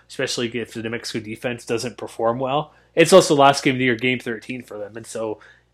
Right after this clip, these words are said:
a million things will change. But, like, out of all the conference games, like, I, I don't, I'm not as op-, optimistic as you for New Mexico. I'm looking at maybe three max they could win, and that's being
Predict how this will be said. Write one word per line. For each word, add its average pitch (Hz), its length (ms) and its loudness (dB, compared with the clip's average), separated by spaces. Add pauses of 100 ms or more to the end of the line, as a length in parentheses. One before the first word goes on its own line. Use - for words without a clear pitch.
a 143 80 2
million 143 320 6
things 127 220 -6
will 110 80 -8
change. 131 520 -6 (340)
But, 147 420 2 (400)
like, 156 200 6
out 165 160 8
of 160 120 10
all 208 100 12
the 214 80 8
conference 165 400 0
games, 196 320 -6
like, 151 340 -2 (1200)
I, 170 340 -4
I 156 140 -4
don't, 175 220 -4
I'm 147 100 -2
not 185 140 4
as 165 80 2
op-, 135 300 0
optimistic 131 580 -4
as 117 160 -8
you 113 80 -6
for 113 100 -14
New 110 100 -12
Mexico. 113 320 -10
I'm 160 180 -2
looking 185 260 0
at 143 120 -2
maybe 123 500 -8 (1400)
three 147 320 0
max 120 420 -4
they 113 80 -10
could 104 200 -14
win, 101 220 -16
and 117 100 -8
that's 123 180 -4
being 113 280 -8